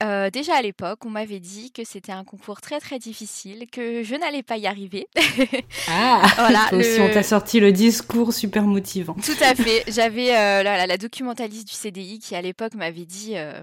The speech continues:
Speaker 1: Est-ce que tu peux, tu préfères pas être plutôt, euh, à l'accueil ou guide dans un musée ? et, euh, ce serait plus facile. Et, euh, moi, j'avais répondu que c'était pas ce que je voulais faire, évidemment. Valoriser les collections, les transmettre, oui,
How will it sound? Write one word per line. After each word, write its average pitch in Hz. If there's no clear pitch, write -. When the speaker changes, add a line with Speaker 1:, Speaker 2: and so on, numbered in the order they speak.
Speaker 1:
Est-ce 208
que 254
tu -
peux, 185
tu -
préfères 214
pas 233
être 214
plutôt, 220
euh, 175
à 190
l'accueil 233
ou 196
guide 208
dans 202
un 196
musée ? 202
et, 247
euh, 180
ce 196
serait 226
plus 214
facile. 220
Et, 214
euh, 185
moi, 208
j'avais 202
répondu 202
que -
c'était -
pas 240
ce -
que 208
je 180
voulais 170
faire, 190
évidemment. 170
Valoriser 214
les 196
collections, 208
les 226
transmettre, 214
oui, 220